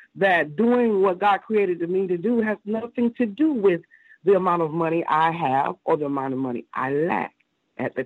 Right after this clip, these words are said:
time. And see, God often takes us through this particular valley before he can release the overflow in our hands. Because on one hand, I was, before the change came and I kept it real,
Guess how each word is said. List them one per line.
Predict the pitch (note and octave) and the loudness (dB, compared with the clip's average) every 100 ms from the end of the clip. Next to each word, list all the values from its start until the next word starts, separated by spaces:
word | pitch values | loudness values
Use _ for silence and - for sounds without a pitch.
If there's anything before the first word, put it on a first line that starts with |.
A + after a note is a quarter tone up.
| - | -10
time. | F3+ D4 D4+ - - _ _ _ - - - - | -10 -8 -8 -10 -18 _ _ _ -20 -20 -4 2
And | G3 F#3+ | 2 0
see, | - F#3+ F3 | -4 -2 -2
God | D#3+ A3+ C4 A3 _ _ - | 0 2 2 -2 _ _ 0
often | G#3 C4 - G#3 - | 2 2 0 -2 0
takes | A3+ G#3 - | -2 -2 -2
us | G3+ F#3 - | -4 -4 -2
through | B3 C4 | 2 2
this | G3 G#3 G3 - - - | 4 2 0 -14 -14 -10
particular | G3+ C4+ C4 G3+ F3 | -6 -4 0 2 4
valley | C#3+ D3+ A3+ G4+ A3 F3 F3+ - - | 2 0 0 0 0 0 -4 -12 -4
before | A#3 A#3 B3+ | -4 0 2
he | A#3 B3 | 2 0
can | A#3+ G#3+ | 0 0
release | F#3+ G3 A#3 C4 - | 2 2 2 0 0
the | F#3 | 0
overflow | - B3 D#4 F#3+ F3+ - F#3 F#3 - | 2 2 2 -4 -4 0 0 0 0
in | G3+ G3 | -2 0
our | F3+ F3+ | -2 -2
hands. | A3+ A3+ C#3 B2 - - - | -2 -2 -4 -10 -16 -12 -8
Because | F3+ G#3+ F#3 | 0 0 2
on | F3+ F3+ F#3 | 0 0 2
one | B3 E4 | 2 2
hand, | C4+ A3 F#3 E3+ E3+ F3+ - - - | 2 0 0 -2 -4 -8 -16 -8 0
I | F3+ | 2
was, | F3+ F3+ D3 | 2 -4 -2
before | F3 F3 - D4 D4 F#3+ | -2 -2 0 2 4 2
the | D#3+ E3+ | 0 -4
change | - A3+ F3+ D3+ D3 D3+ - | -2 0 0 -2 -8 -20 -6
came | A#3 G#3+ D#3 | -2 0 0
and | D3+ | -2
I | D3+ | -2
kept | D3+ A3+ G#3+ - | -4 -4 -4 -6
it | C#3+ | -8
real, | E3 C4 D#4+ G#3 G#3 | -4 0 2 2 0